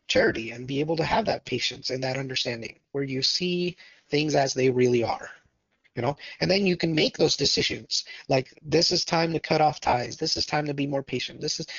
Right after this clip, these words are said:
you know, the, and I think, I don't know, I'm just becoming a lot more aware of how much good intentions require good timing, and good timing requires faith,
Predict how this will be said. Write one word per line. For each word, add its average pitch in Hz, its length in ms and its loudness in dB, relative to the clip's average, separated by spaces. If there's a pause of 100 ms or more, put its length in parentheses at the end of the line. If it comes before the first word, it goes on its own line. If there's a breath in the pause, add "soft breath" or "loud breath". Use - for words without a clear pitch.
(140)
you 151 60 2
know, 147 100 2 (220 loud breath)
the, - 160 2 (640)
and 185 120 4
I 175 80 2
think, 214 280 -4 (1800 soft breath)
I 196 60 -4
don't 208 100 4
know, 202 100 4
I'm 143 160 4
just 175 220 2 (180)
becoming 165 460 2 (1500 loud breath)
a - 40 0
lot 180 200 4
more 160 380 2
aware 131 580 2
of 131 120 -4
how 170 280 0
much 170 520 0 (1500 soft breath)
good 190 160 6
intentions 170 680 0
require 135 420 0
good 160 240 0
timing, 131 460 -2 (720 soft breath)
and 139 180 -4
good 170 200 2
timing 143 480 0
requires 127 500 0
faith, 139 420 2